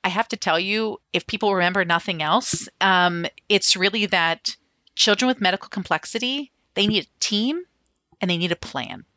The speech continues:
And the more we can support these children and their families in achieving transparency with their team,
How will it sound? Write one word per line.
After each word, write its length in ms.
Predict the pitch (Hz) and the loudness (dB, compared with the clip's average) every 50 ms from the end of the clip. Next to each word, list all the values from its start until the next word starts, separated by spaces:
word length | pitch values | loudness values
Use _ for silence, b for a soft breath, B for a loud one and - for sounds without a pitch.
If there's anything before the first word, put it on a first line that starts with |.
| _ _ _ - | _ _ _ 0
And 460 | 202 202 190 185 185 180 175 170 - - - _ _ - | 2 2 2 2 0 -2 -4 -6 -8 -10 -14 _ _ -12
the 180 | 196 180 190 | -4 0 2
more 640 | 196 190 185 190 190 196 208 220 233 240 247 247 - - _ _ _ | 2 4 4 4 4 4 6 6 6 6 6 4 2 -2 _ _ _
we 320 | - 196 165 175 185 185 180 | -14 -10 -6 -4 -2 -4 -4
can 500 | - - 185 190 180 175 175 170 170 - - | -4 -2 0 0 0 0 -2 -4 -8 -8 -10
support 540 | - - - - - - - 190 180 185 - _ - | -10 -8 -6 -8 -8 -4 0 2 2 2 2 _ -8
these 180 | 190 175 156 | -8 -6 -4
children 600 | - - - 170 165 - 185 180 190 196 202 202 - - | -2 0 0 0 0 2 2 2 2 0 -2 -6 -4 -2
and 160 | - 180 170 | -2 0 2
their 100 | 170 170 | 2 0
families 680 | 165 - - 156 151 156 170 202 220 226 247 233 - - B B B B B - | 0 0 0 0 0 0 -2 -2 -2 -2 -4 -6 -6 -10 B B B B B -2
in 440 | 202 190 180 175 170 170 170 165 - - | 0 2 2 2 2 0 -2 -6 -6 -6
achieving 720 | - 175 - - - - 196 180 - 190 185 185 185 180 180 - | -6 -4 0 2 2 2 2 2 2 2 2 2 0 -4 -6 -6
transparency 1080 | - - - 185 165 156 - - - 170 160 165 185 196 214 - - 247 240 247 262 269 B B B B B B | -6 -4 -2 -2 -2 -2 -4 -6 -4 -2 0 0 -2 -2 -4 -4 -4 -2 -2 -2 -4 -6 B B B B B B
with 440 | 175 180 170 160 - - - - - _ _ _ | 0 2 2 2 0 -2 -14 -18 -20 _ _ _
their 200 | - 185 170 160 156 _ - | -2 0 0 0 0 _ -6
team, 560 | - - - 208 202 214 226 240 262 269 269 | -6 -4 -2 -2 -2 0 0 -2 -2 -4 -6